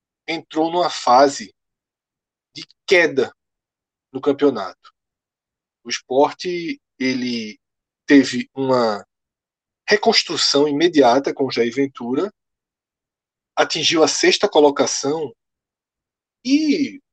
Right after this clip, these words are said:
né, de forma até natural, e a gente, quando o campeonato terminar, a gente pode se aprofundar em debater passo a passo a campanha. O campeonato ainda não terminou,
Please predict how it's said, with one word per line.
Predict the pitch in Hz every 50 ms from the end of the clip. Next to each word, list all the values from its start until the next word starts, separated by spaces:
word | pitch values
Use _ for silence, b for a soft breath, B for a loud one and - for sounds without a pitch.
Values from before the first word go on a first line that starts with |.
| _ _ _ _ _ _ -
né, | - 113 110 123
de | 131 139
forma | 139 - - 139 135 135 135 127 113 104 - - - -
até | - 285 285 - 156
natural, | 151 151 143 - 147 120 117 120 143 151 143
e | 123
a | 117
gente, | - - 135 131 - 135 110 95 - _ _ _ _ _ _ _ _
quando | - 143 147 147 143
o |
campeonato | 139 151 139 139 135 131 131 -
terminar, | 143 135 135 123 110 113 120
a | 127
gente | - 135 127 - -
pode | - 127 127 -
se | - -
aprofundar | 139 - - 139 139 - 143 131 117 107 120 131 139
em | 131
debater | 123 135 131 123 127 113 - - 131 - - -
passo | 143 143 - - 147
a | 135 -
passo | - 123 127 135 - 139
a | 139
campanha. | - 120 104 104 _ - 120 127 139 139 120 110 - _ _ _ _ _ _ _ _
O |
campeonato | - 143 139 - 139 135 135 135 143
ainda | 131 131 120
não | 127 147 151
terminou, | - 147 143 139 120 113 117 120 135 147 156 156